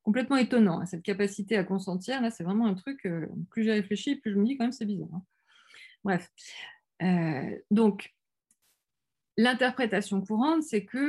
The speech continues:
euh, c'est, c'est, on, on aurait une capacité à recevoir une information, une capacité à comprendre, à écouter,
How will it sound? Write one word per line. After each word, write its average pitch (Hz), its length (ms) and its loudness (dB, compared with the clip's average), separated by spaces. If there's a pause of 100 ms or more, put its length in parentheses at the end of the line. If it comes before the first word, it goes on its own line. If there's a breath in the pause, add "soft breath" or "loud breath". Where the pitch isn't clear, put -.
(240)
euh, 185 220 0
c'est, 180 220 -10
c'est, - 400 -14
on, 202 160 6
on 196 320 6
aurait 233 240 6
une 254 120 6
capacité 226 1000 2
à 185 300 0
recevoir 190 580 0
une 175 100 -2
information, 175 800 -4
une 277 80 0
capacité 185 480 0
à 160 80 -2
comprendre, 226 720 0
à 175 80 0
écouter, 254 800 -2